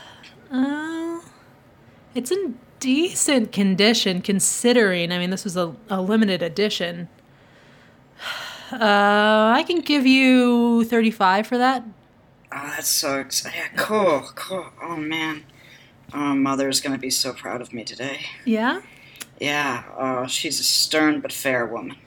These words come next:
Speaker 1: Yeah, are these, are these her books, or, uh, are the-, is this your
Speaker 2: No.
Speaker 1: collection?
Speaker 2: This is my collection. We really wanna enter this radio contest, but it's, we have to have a radio so you can, so you can listen to the contest. We need to buy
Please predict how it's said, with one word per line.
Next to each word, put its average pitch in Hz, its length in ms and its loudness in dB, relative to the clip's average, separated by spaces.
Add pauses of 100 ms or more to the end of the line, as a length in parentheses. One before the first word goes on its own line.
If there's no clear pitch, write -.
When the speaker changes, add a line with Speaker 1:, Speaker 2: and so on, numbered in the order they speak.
(380)
Speaker 1:
Yeah, 269 260 4
are 208 40 0
these, 220 340 -2
are 214 120 0
these 208 180 -2
her 226 160 0
books, 349 340 -2
or, 214 680 -2
uh, 190 420 -2 (220)
are 208 60 -10
the-, 214 180 -8
is 196 120 -4
this 156 80 2
your 151 160 4
Speaker 2:
No. - 40 -2
Speaker 1:
collection? 185 500 -8 (440)
Speaker 2:
This 170 260 -2
is 165 160 -4
my 131 220 0
collection. 143 840 -2
We 143 300 -2 (500)
really 143 300 0
wanna 139 260 0
enter 143 300 0
this - 240 -4
radio 123 340 0
contest, - 960 -4
but 127 160 -8
it's, - 480 -6 (680)
we 139 120 -2
have 135 240 -4
to 151 80 0
have 127 160 2
a 127 100 -4
radio 123 540 -2
so - 220 -2
you 85 200 -6
can, - 420 -8 (500)
so - 200 -4
you 123 100 -2
can 120 180 -6
listen 117 240 -4
to 113 60 -12
the 120 100 -4
contest. - 760 -4
We 117 140 -10
need 95 140 -8
to - 80 -12
buy - 180 -14